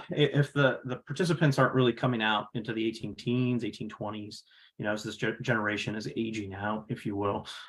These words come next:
um, where do we see the early roots of that legacy take hold in, you know, uh, the American lexicon of important moments in American history? And, and how does that,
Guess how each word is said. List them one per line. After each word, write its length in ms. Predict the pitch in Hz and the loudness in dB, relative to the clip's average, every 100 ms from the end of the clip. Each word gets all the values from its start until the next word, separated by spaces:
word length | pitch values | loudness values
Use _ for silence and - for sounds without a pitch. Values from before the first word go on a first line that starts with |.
| _ | _
um, 380 | 127 117 107 107 _ _ _ 139 127 - | 4 6 4 2 _ _ _ 2 2 6
where 180 | 147 214 | 8 10
do 80 | 196 | 10
we 120 | 180 | 10
see 180 | - 156 | 10 8
the 120 | 123 | 8
early 360 | 117 139 143 120 | 10 10 12 10
roots 320 | 113 120 117 | 10 8 6
of 100 | 101 | 4
that 180 | 104 120 | 4 4
legacy 380 | 110 110 - | 2 2 -4
take 240 | 107 107 95 | -4 -2 -2
hold 480 | - 110 107 104 - | 2 4 4 2 0
in, 360 | 101 95 98 - - - _ | -2 -2 -4 -8 -16 -20 _
you 100 | 104 | -2
know, 340 | 95 95 92 - _ 127 | 0 -2 -4 -8 _ -6
uh, 180 | - 104 | -4 0
the 120 | 107 | 2
American 540 | 101 104 104 104 104 | 4 6 6 4 0
lexicon 640 | 101 104 - - - 98 98 | 2 2 2 0 0 -2 -2
of 120 | 104 | -2
important 420 | - - 120 127 | 0 2 2 2
moments 440 | 110 104 107 - - | 2 2 0 0 -2
in 80 | |
American 380 | 101 107 104 95 | 2 4 4 2
history? 500 | 98 95 - 107 101 | 0 -2 2 4 4
And, 160 | 101 104 - - | 2 -2 -10 -2
and 80 | - | 2
how 160 | 123 127 | 8 8
does 160 | 123 | 10
that, 220 | 117 107 | 8 6